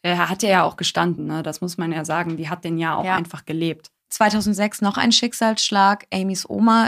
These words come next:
Speaker 2: ist verstorben und Amy fällt in eine tiefe Depression. Die Oma war wirklich einer ihrer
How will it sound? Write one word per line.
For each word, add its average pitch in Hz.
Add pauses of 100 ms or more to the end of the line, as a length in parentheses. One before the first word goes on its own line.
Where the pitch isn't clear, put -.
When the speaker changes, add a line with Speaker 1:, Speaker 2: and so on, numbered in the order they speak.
Speaker 2:
ist -
verstorben 202
und 196
Amy 196
fällt 190
in 190
eine 185
tiefe 208
Depression. 190
Die 180
Oma 196
war 185
wirklich 208
einer 190
ihrer 190